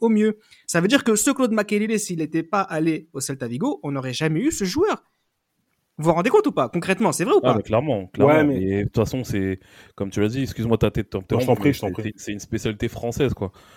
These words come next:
Speaker 2: C'est une spécialité française, des mecs qu'on a perdu de vue et qui, euh, d'un jour à l'autre, comme ça, euh, ré-, explosent à la face du monde. Ça me fait penser un petit peu ce qui va arriver un petit peu plus tard en Angleterre avec un attaquant qui s'appelle Louis Saha. Louis Saha, il a fallu qu'il signe à Manchester United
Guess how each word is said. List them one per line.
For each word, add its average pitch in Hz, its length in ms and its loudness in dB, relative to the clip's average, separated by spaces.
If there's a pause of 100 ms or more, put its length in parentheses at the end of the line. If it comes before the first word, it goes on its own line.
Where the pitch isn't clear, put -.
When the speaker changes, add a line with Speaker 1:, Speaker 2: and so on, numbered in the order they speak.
(120)
Speaker 2:
C'est - 80 -8
une 107 60 -2
spécialité 104 440 -6
française, 110 320 -2
des 107 80 -2
mecs 117 200 -2
qu'on 104 120 -8
a 101 100 0
perdu 107 300 -2
de 101 80 -14
vue 131 260 -2 (320)
et 98 140 -4
qui, 120 240 0
euh, 104 140 2
d'un 120 120 2
jour 123 200 2
à 117 40 4
l'autre, 127 160 0
comme 107 140 -6
ça, 127 140 -2
euh, 95 800 0
ré-, 85 80 -6
explosent 123 420 6
à 110 40 4
la 104 100 4
face 107 160 0
du 104 80 -4
monde. 143 240 0 (240)
Ça - 160 -4
me 120 40 -2
fait 165 120 4
penser 139 260 2
un 139 80 4
petit 127 160 -2
peu 135 180 4
ce - 80 -4
qui 113 140 -6
va 110 160 0
arriver 107 220 0
un 117 40 -2
petit - 120 -8
peu 107 100 -4
plus 107 160 -8
tard 120 140 -2
en 104 100 -4
Angleterre 101 320 -2
avec 101 160 0
un 95 120 -6
attaquant 98 360 -6
qui - 80 -18
s'appelle 95 200 -6
Louis 107 180 -6
Saha. 131 260 4 (420)
Louis 113 140 2
Saha, 131 180 4
il 117 120 6
a 98 40 2
fallu 123 240 2
qu'il - 140 -6
signe 113 140 -6
à 107 40 -2
Manchester 110 480 -4
United 110 560 -4